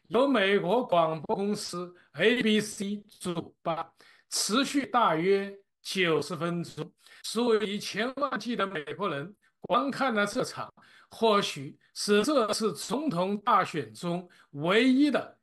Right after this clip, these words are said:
一场辩论。目前距离美国大选时间呐，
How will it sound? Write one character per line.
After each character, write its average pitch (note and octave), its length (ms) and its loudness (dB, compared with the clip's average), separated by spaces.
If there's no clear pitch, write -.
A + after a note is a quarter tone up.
一 G#3 140 2
场 - 240 -6
辩 C#3+ 360 -4
论。 - 180 -18
目 A#3 300 4
前 G#3 360 2
距 A#3 120 -4
离 G3+ 380 -4
美 F3+ 400 0
国 G3+ 220 0
大 G3+ 140 0
选 D#3 260 -6
时 - 240 -6
间 A3 280 0
呐， G#3 220 -4